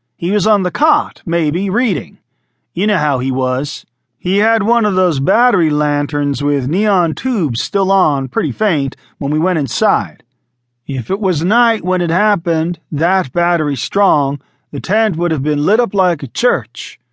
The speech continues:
He was a sitting duck." Mercy raised a hand. "Charlie was murdered?" "You think it could be something else? Shotgun blasted through the tent? It's why we're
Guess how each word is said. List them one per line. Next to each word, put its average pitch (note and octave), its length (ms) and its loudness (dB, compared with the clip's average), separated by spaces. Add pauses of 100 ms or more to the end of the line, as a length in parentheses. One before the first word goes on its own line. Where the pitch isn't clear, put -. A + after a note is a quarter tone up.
(380)
He E3+ 400 -2
was C#3 260 0
a B2 160 -2
sitting A#3 560 0
duck." G#2 540 -6 (960)
Mercy G3+ 480 0
raised C#3+ 480 -2
a A#2+ 60 -4
hand. A2 420 -6 (800)
"Charlie G#3+ 340 0
was D3 220 -4
murdered?" G3+ 540 -2 (1160)
"You D3 160 -2
think G3 300 -2
it F3 80 -2
could E3 100 -2
be F3 100 -2
something E3 440 0
else? A#3+ 480 -2 (320)
Shotgun G3+ 680 0
blasted F3+ 540 2
through G3 140 -4
the D3+ 80 -2
tent? C4 480 -4 (580)
It's - 180 -8
why A3 200 4
we're F3+ 260 2